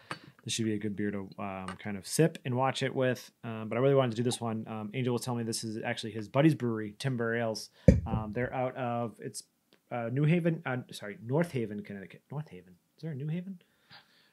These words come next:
North Haven, Connecticut. Uh, this is distributed by twelve percent, so they're doing, um, they have, like, uh, Nightmare Brewing and other stuff.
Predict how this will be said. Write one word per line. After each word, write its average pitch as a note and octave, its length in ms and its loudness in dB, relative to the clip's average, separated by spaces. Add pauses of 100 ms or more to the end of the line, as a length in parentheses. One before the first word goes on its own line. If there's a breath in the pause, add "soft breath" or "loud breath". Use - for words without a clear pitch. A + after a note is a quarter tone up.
North E3 160 4
Haven, D#3 200 6
Connecticut. C#3 580 2
Uh, B2 220 -2
this C3+ 160 -4
is C#3 80 -2
distributed C#3+ 480 -2
by B2 160 2
twelve B2+ 180 -2
percent, A#2+ 400 -4
so B2 140 -6
they're A#2+ 160 -4
doing, A2+ 560 -4
um, F#2 880 -4 (1300)
they C#3 120 10
have, B2 120 8
like, A2+ 240 2
uh, G2+ 320 0
Nightmare B2+ 400 0
Brewing A#2+ 280 -2
and A2+ 80 -6
other G#2+ 120 -8
stuff. G#2 220 -12